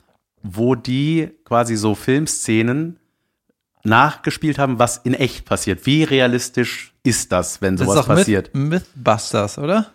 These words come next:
Speaker 1: Ja, das kann sein, dass es sogar das war, ich weiß es nicht. Auf jeden Fall war das dann da, haben die so auch vom L K W bei voller Fahrt, haben die die Dinger runterrollen lassen. Weißt du, was passiert? Ja, nischt. Die fallen da runter und rollen so weg. <laughs> Gar nicht, da fliegt keiner rum, nix.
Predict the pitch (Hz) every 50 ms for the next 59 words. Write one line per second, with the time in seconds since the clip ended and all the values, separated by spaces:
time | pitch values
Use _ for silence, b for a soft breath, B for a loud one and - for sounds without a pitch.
0 | _ - - 110 131 151 156 147 - - 139 131 123 135 139 131 117 104 107 101
1 | 110 101 107 98 107 107 - - 107 104 - - 98 101 98 98 - 101 92 -
2 | 110 - - 117 117 117 - - 113 101 104 107 117 113 - - 110 104 101 104
3 | 107 113 120 123 120 110 104 101 110 107 101 120 131 - - 113 110 - 120 123
4 | - 123 113 110 107 101 117 113 113 - - - 104 123 131 123 120 - - 117
5 | 110 120 120 - 120 120 117 113 104 104 101 120 127 113 101 104 104 104 110 101
6 | 98 104 104 104 107 104 - 110 113 135 - - 135 - - 117 - - 131 135
7 | 151 - _ _ - 131 127 151 156 120 101 - - - B B B B B B
8 | B B 127 113 - 135 139 143 139 123 127 143 143 - 170 160 139 117 127 139
9 | 143 139 127 123 123 135 135 - - - 135 127 120 113 110 110 107 107 107 110
10 | _ _ _ _ - 131 - - - - - - 494 494 466 523 427 370 - 392
11 | - - 320 - - B B B B B B B B - 147 185 226 170 139 -
12 | 147 - - 254 247 - - - 127 120 113 101 101 110 135 160 175 220 285 277
13 | - - - _